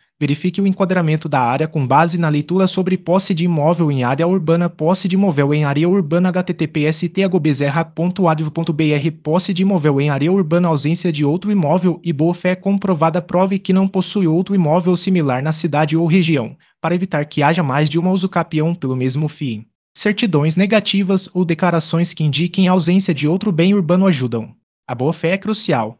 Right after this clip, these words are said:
Demonstre que agiu de forma honesta, sem intenção de obter vantagem fraudulenta, reconhecendo os limites legais do processo.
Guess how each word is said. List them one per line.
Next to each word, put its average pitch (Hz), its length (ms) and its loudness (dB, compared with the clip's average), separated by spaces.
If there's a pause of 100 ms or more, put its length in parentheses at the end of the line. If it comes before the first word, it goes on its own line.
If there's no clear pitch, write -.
(120)
Demonstre 165 440 -2
que 208 100 -4
agiu 180 220 2
de 175 120 -2
forma 170 280 -2
honesta, 131 520 -4 (140)
sem 190 220 -2
intenção 196 360 -2
de 170 120 -2
obter 180 280 0
vantagem 180 480 0
fraudulenta, 165 760 -2 (200)
reconhecendo 190 600 0
os 202 120 -4
limites 170 380 -2
legais 165 340 0
do 147 120 -4
processo. 135 720 -6